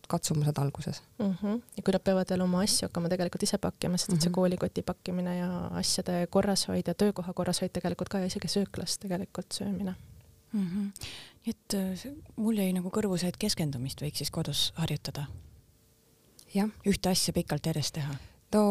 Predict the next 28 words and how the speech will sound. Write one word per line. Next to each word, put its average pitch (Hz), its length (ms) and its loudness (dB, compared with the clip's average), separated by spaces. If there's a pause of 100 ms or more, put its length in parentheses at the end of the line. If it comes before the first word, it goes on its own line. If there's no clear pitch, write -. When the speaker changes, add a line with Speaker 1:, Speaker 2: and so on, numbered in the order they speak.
(160)
Speaker 1:
s-, - 160 -4
selles 214 320 4
vanuses 180 320 0
laps, - 220 0 (240)
ma 170 100 4
arvan, 175 180 4
kümme, 185 280 2
viisteist 175 340 -4
minutit, 180 320 0
kui 160 100 2
ta 165 140 6
suudab 170 300 4
Speaker 2:
Mhm. - 80 -12
Speaker 1:
keskenduda 156 340 -2
ühele 165 320 2
tegevusele, 151 500 2
see 156 140 -4
on 160 60 0 (140)
juba 165 180 0
hästi, 151 320 -2
et 143 60 -8
siis - 200 -6
võib 151 160 -4
olla 147 180 4
nagu 143 220 2
rahul 160 240 4
sellega, 147 320 0
et - 240 -8